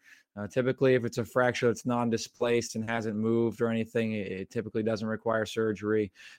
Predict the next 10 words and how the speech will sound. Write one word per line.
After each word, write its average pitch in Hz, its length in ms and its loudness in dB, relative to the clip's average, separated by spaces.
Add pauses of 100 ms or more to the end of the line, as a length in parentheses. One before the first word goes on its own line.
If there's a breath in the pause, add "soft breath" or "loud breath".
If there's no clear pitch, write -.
Just - 180 -6
time 110 220 0
to 107 80 2
rest 110 380 0
and 107 80 -4
let 110 160 -4
the 107 60 -6
bone 110 280 0
healing 110 360 0
occur. 110 400 0